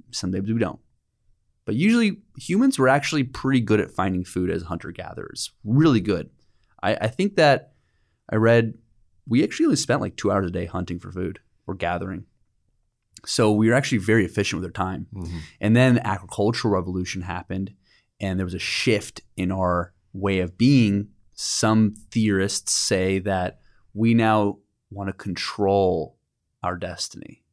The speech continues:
Speaker 1: Instead of being at the mercy of luck, we wanna control and save food. We hate luck. We hate fortune now. We try to control every aspect of our living because that's better than being at the mercy of luck.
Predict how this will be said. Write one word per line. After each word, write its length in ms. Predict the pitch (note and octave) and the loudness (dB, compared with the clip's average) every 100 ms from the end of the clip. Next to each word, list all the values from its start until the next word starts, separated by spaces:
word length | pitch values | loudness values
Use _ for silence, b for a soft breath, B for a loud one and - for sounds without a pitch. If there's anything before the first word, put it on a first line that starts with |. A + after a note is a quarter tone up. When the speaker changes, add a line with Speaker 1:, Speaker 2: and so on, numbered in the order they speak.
| _ _ _ _ | _ _ _ _
Speaker 1:
Instead 240 | - - A#2+ | -4 2 2
of 100 | A2+ | 4
being 120 | A#2 | 4
at 60 | A2 | 4
the 60 | |
mercy 760 | G2+ G2 G#2 A2 - B2+ C#3 C#3 - _ | 2 2 2 2 2 2 2 -4 -14 _
of 120 | G2 F2+ | -6 -2
luck, 440 | F#2 C#3+ - - _ _ | 0 0 -2 -18 _ _
we 80 | G#2 | -2
wanna 180 | G2+ G2+ | 0 -2
control 760 | - F#2+ - - A2+ A2 G#2 | -4 -6 -6 -2 2 4 4
and 160 | F#2 F#2 | 0 -4
save 540 | - - G#2+ G#2 F#2 - | -4 -2 0 0 -2 -14
food. 580 | - - G2 F2+ C#2+ - _ _ _ - | -20 -4 -2 -2 -6 -14 _ _ _ -4
We 120 | G#2 | -4
hate 360 | - A#2+ A#2+ | 0 0 0
luck. 220 | G2 F2 - | -4 -10 -6
We 100 | G#2 | -6
hate 320 | F2+ G#2 G#2+ | -4 -4 -4
fortune 420 | - F#2+ D#2 - F#2 | -2 -4 -2 -6 -8
now. 300 | F#2 - - _ _ _ | -10 -12 -16 _ _ _
We 100 | A#2+ | -6
try 140 | - | 0
to 60 | A2+ | -2
control 800 | - G#2 - - C3+ C#3 C#3+ - | -2 -6 -6 0 4 4 2 -2
every 460 | - B2+ D3 D3 C#3+ | -6 0 4 4 2
aspect 500 | A#2 A2 - G2+ - | -2 -2 -2 -4 -2
of 100 | G2+ | 0
our 140 | G2 F#2 | 0 0
living 520 | F#2+ G2 D#3 G#3+ - _ _ _ _ _ | -2 0 0 0 -4 _ _ _ _ _
because 240 | - A#2 A2 | -6 0 2
that's 160 | A2+ | 2
better 540 | G2 G2+ A#2 G#2+ F2 - | 0 0 2 2 0 -4
than 160 | G2+ F#2+ | -2 0
being 140 | G2 | 0
at 60 | F#2+ | 0
the 60 | F2+ | -2
mercy 500 | F#2 F#2+ F#2+ - F2+ | 0 0 -2 -4 -6
of 160 | - | -8
luck. 500 | F#2 F#2+ - - - | -6 -6 -8 -12 -18